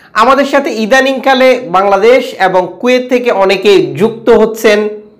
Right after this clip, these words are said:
আটক করার পর কতদিন রাখা হবে জেলে বা আটক করার পর কতদিন দেশে পাঠাবে।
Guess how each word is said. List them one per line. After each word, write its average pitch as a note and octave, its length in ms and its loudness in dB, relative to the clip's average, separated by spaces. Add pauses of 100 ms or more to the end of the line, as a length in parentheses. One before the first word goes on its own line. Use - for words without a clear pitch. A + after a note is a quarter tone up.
(1080)
আটক A#3 320 2
করার A#3+ 280 4
পর A#3 280 0 (180)
কতদিন E3+ 520 -2
রাখা D#3 300 -2
হবে E3+ 600 -2 (260)
জেলে D3 560 -2 (680)
বা F3 440 0
আটক G#3 380 -2
করার A3 260 2
পর A#3 260 -2
কতদিন F3+ 560 -2
দেশে E3 240 -2
পাঠাবে। C3+ 440 -2